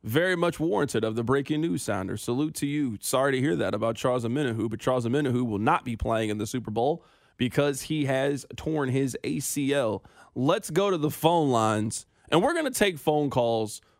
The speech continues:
once every hour 'cause I wanna give people the opportunity to chime in, whether they wanna celebrate the Chiefs finding themselves in another Super Bowl, whether they wanna cook young Rob,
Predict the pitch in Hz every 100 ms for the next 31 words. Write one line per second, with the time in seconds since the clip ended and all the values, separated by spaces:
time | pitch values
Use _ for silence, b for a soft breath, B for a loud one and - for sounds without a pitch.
0 | b 131 170 165 - 135 117 98 95 95
1 | - 156 226 302 262 180 190 147 - 170
2 | 156 135 135 135 120 120 - 143 127 110
3 | - 151 139 135 127 120 107 110 151 156
4 | 151 139 120 110 - 165 156 151 151 147
5 | 143 127 - 156 147 - 147 147 147 143
6 | 135 147 143 135 113 104 127 147 139 -
7 | 160 143 135 143 143 139 B B B 139
8 | 151 147 143 139 117 - - 190 - 127
9 | 151 165 160 143 170 170 160 160